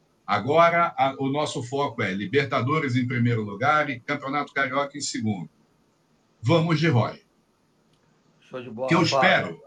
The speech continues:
Speaker 1: que eu espero que ele, ele, ele, ele ouça mais a voz da, da, da, da, da torcida. Eu espero. Espero que ele ouça mais.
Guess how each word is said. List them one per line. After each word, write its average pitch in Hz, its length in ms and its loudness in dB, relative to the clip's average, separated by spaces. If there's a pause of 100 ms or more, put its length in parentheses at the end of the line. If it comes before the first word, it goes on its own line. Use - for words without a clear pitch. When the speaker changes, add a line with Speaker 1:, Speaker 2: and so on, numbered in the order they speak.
(120)
Speaker 1:
que 175 100 -2
eu 185 120 0
espero 202 540 2
que 165 300 0
ele, 170 440 -2 (420)
ele, 156 400 0
ele, 151 380 -2
ele 156 220 0
ouça 175 840 0
mais 127 640 0 (380)
a 113 140 0
voz 127 680 -4
da, 110 360 2
da, 101 600 0
da, 95 220 -6
da, 101 200 -6
da 104 180 -4
torcida. 160 640 -6 (800)
Eu 151 140 4
espero. 117 420 0 (1200)
Espero 143 420 2
que 151 100 0
ele 151 160 2
ouça 147 420 -2
mais. - 360 -4